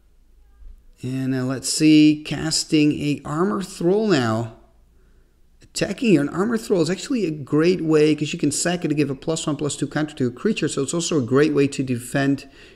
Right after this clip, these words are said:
yourself from those I O piles, by the way. And again, no land for Yoop, so it's looking really tough for him already. He needs to find land asap, just playing an Icasian infantry.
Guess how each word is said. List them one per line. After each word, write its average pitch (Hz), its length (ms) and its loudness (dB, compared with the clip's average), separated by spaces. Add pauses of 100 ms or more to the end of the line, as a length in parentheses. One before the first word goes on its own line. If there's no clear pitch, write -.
yourself 127 500 0
from 190 260 -2
those 143 180 4
I 117 160 2
O 101 80 0
piles, 101 320 -6
by 107 120 -8
the 104 80 -4
way. 113 120 0
And 135 100 0
again, 175 340 2
no 180 160 6
land 156 320 4
for - 140 -2
Yoop, 170 240 2
so 139 140 -4
it's 139 160 -4
looking 160 400 0
really 175 200 4
tough 185 300 -4
for 170 140 2
him 165 140 4
already. 143 640 0 (460)
He - 120 -2
needs 160 400 4
to 180 100 -4
find 151 360 0
land 147 320 -2
asap, 143 520 0
just 147 200 -6
playing 185 220 0
an 147 120 4
Icasian 156 460 -2
infantry. 135 720 0